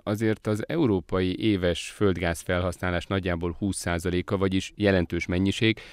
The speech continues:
Szóval mennyibe kerülhet ideális esetben, Európa számára ideális esetben az amerikai L N G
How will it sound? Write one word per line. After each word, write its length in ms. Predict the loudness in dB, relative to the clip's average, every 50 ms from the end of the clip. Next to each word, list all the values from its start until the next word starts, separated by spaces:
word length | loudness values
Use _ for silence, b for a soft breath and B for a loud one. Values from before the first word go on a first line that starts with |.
| B B
Szóval 340 | B 4 4 4 4 2 0 _
mennyibe 440 | 2 4 4 4 4 2 2 0 -2
kerülhet 680 | -2 0 0 0 2 2 0 0 0 -2 -4 -6 -10 -6
ideális 540 | -2 0 2 2 2 2 2 0 -2 -2 -2
esetben, 460 | -2 -2 -2 -2 -4 -4 -4 -4 -2
Európa 480 | 2 4 6 6 8 6 6 4 0 -2
számára 400 | -2 -4 -4 -2 -2 -2 -4 -4
ideális 400 | -4 -4 -4 -4 -4 -4 -4 -4
esetben 440 | -6 -4 -4 -4 -4 -4 -4 -4
az 140 | -2 -2 -2
amerikai 720 | -2 -2 0 -2 -2 -4 -4 -4 -4 -2 -2 -4 -6 -8 -12 -10 -6
L 160 | -4 -2 0
N 100 | 0 0
G 180 | 0 0 -2